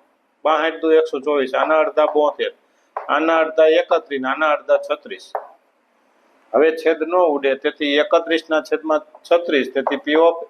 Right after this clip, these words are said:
A બરાબર, જવાબ તમને મળશે એકત્રીસ ના છેદમાં છત્રીસ.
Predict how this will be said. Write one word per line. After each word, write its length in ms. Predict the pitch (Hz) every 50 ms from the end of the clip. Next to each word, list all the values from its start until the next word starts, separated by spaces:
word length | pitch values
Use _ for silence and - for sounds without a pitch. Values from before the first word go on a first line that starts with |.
| - 156
A 200 | 156 156 156 151 147
બરાબર, 800 | 147 160 160 170 175 175 170 170 131 135 131 127 131 131 131 - _ _ _ _ _ _ _ _ _ _ _ _ -
જવાબ 320 | 143 151 160 160 160 -
તમને 240 | 160 160 160 160 160
મળશે 380 | 156 160 170 170 165 - 165
એકત્રીસ 680 | 151 139 131 139 147 - - 160 160 160 156 160 160 151 - -
ના 140 | 156 156
છેદમાં 680 | 151 147 - 170 175 175 170 156 135 131 127 123 123 - - _ _ - - -
છત્રીસ. 720 | - - 160 160 160 - - - 107 190 - - -